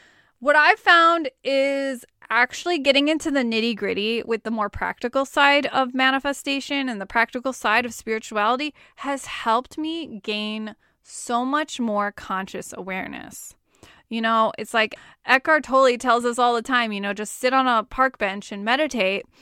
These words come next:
And that does help. It helps quiet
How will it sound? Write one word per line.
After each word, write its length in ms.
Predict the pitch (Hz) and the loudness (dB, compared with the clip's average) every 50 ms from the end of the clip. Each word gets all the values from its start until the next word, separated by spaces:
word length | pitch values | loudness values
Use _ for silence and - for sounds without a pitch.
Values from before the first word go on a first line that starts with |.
| - - - _ _ _ _ _ _ | -20 -20 -20 _ _ _ _ _ _
And 160 | 269 302 311 | -2 2 2
that 120 | 349 349 | 4 6
does 180 | 392 392 480 - | 6 6 6 4
help. 540 | - - 453 466 349 220 - - - - - _ - | 4 6 8 8 8 8 6 2 -4 -12 -18 _ 2
It 140 | 269 - | 2 2
helps 640 | 262 262 277 330 330 339 339 - - - - - - | 2 0 4 6 8 8 6 4 2 -6 -14 -14 -14
quiet 800 | - - - - 262 269 269 285 302 311 320 330 330 269 - | -14 -16 -10 -2 2 4 6 6 4 4 4 2 2 2 0